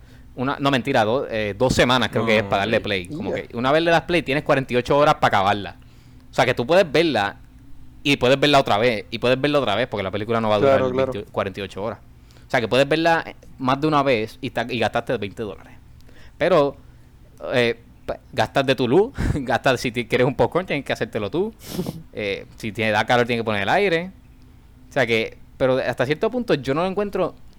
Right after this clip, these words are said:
Speaker 1: o por lo menos yendo a, imagínate una familia grande de, y una película de niños o familiar,
Speaker 3: Ujú.
Speaker 1: que vaya una familia de cuatro, multiplica por lo menos los ocho pesos por cuatro, ya son treinta y dos.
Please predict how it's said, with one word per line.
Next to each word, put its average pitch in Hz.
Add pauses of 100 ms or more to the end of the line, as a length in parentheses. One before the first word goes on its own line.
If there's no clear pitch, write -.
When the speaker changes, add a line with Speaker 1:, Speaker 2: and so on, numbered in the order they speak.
(320)
Speaker 1:
o 143
por 139
lo 139
menos 156
yendo 156 (180)
a, 120
imagínate 127
una 135
familia 131
grande 110
de, 98
y 107
una 110
película 110
de 101
niños 107
o 92
familiar, 101
Speaker 3:
Ujú. 156 (160)
Speaker 1:
que 101
vaya 95
una 107
familia 107
de 101
cuatro, 104 (560)
multiplica 104
por 104
lo 101
menos 110
los 107
ocho 107
pesos 110
por 101
cuatro, 110
ya 92
son 101
treinta 107
y 101
dos. 104